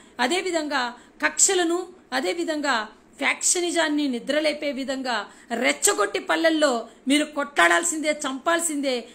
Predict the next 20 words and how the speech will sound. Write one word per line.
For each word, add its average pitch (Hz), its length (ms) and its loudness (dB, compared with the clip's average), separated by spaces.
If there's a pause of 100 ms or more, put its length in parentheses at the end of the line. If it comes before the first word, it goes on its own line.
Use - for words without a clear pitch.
(140)
నరకాల్సిందే 302 680 0
అంటూ 285 240 -4
ఏ 240 260 -2
విధంగా, 302 520 -4 (300)
ఏ 254 180 4
విధంగా 330 360 -2
చంద్రబాబు 294 680 -2
నాయుడు 277 340 -2
ఆదేశాలు 262 680 0
జారీ 214 400 -6
చేస్తున్నాడో, 247 540 -6 (280)
అది 247 160 -2
చంద్రబాబు 302 640 0
నాయుడు 294 260 -2
ఆదేశాలే, 277 600 -2
నిమ్మగడ్డ 262 460 0
ఆదేశాలు 269 500 0
కూడా. 247 140 -2
కాబట్టి 226 500 -8 (300)
వీళ్ళిద్దరూ 262 600 -2